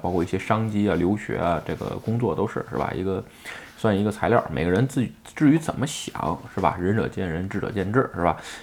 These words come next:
你觉得政府在作假，嗯，那你可以这么想；那你觉得你相信政府的数字是真的，那你就相信，是吧？这个东西啊，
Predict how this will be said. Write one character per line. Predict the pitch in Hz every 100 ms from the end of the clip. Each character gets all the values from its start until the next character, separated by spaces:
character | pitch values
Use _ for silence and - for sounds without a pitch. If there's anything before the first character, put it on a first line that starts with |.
| -
你 | 90
觉 | 110
得 | 135
政 | 135 107
府 | 92
在 | 107
作 | 113
假， | - - 82 - -
嗯， | 85
那 |
你 | 85
可 | 101
以 | 110
这 | 107
么 | 95
想； | - 76 - -
那 | 87 90
你 | 85 85
觉 | 101
得 | 120
你 | 101
相 | 82 117
信 | 120 107 - - -
政 | - 104
府 | 82
的 | 92
数 | - 107
字 | 98
是 |
真 | 92 123 127
的， | - - 90
那 | 98 101
你 | 82
就 | 80
相 | 87 101
信， | 107 -
是 | 80
吧？ | -
这 | 110
个 | 85
东 | - 90
西 |
啊， | 85